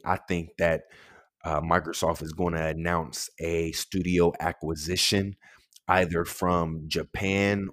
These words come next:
or I believe it's Poland, um, or a newly formed Japan studio. And,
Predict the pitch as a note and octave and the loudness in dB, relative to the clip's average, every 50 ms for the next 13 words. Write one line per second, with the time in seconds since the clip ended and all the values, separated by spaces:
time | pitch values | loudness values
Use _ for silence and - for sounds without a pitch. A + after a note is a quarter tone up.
0 | _ _ - E2+ E2 E2 E2 E2 E2 D#2+ D#2+ D#2+ D#2 D#2 - - E2 D2+ D2 D#2+ | _ _ -2 2 2 4 4 6 6 4 4 2 0 -2 -6 -10 -8 -6 -4 -4
1 | D#2 E2 F2+ F#2+ G2 F#2 D2+ E2+ D2+ - - - - - - - - - - _ | -2 0 2 2 2 2 0 0 -2 -4 -6 -10 -8 -8 -6 -6 -8 -10 -14 _
2 | _ _ _ _ - - - G2 A#2 B2 A#2+ B2 C3+ C3+ C#3 D3 C#3+ C3 - - | _ _ _ _ -4 2 6 8 8 10 10 8 8 6 6 2 -4 -6 -10 -18
3 | _ _ - - - - - - - - - _ - F#2+ F#2 F2 D#2+ E2 E2 E2+ | _ _ -20 -20 -20 -20 -20 -20 -20 -20 -14 _ 2 4 6 8 8 6 4 2
4 | E2+ - - - A2 G#2+ G2+ F#2 F2 F2+ F#2+ G#2 G#2+ G2 F#2+ F#2 F2+ - - - | -4 -8 -2 4 8 10 10 10 8 6 4 2 2 4 2 2 0 0 -4 -2
5 | F#2+ F#2+ G2+ G2+ G2+ G2 F2+ F2 E2 F2 D#2+ E2 - F2+ D#2 - F#2 F#2+ F2+ F2 | 0 2 4 4 4 4 2 0 -4 -6 -6 -2 -2 -2 -2 -2 -2 -2 0 -2
6 | D#2+ D2+ D2+ - - - A2 G2 E2+ D#2+ D2+ D2+ D2 D2 C#2 C#2 - _ _ - | -2 -2 -4 -8 -6 -2 -2 -2 0 -2 -4 -6 -6 -8 -12 -14 -18 _ _ -20
7 | - - - - - - _ _ - - G2+ G2 F2+ F2 E2+ E2 E2 D#2+ D#2 - | -20 -20 -20 -20 -20 -20 _ _ -4 0 0 2 2 2 2 0 -2 -4 -8 -10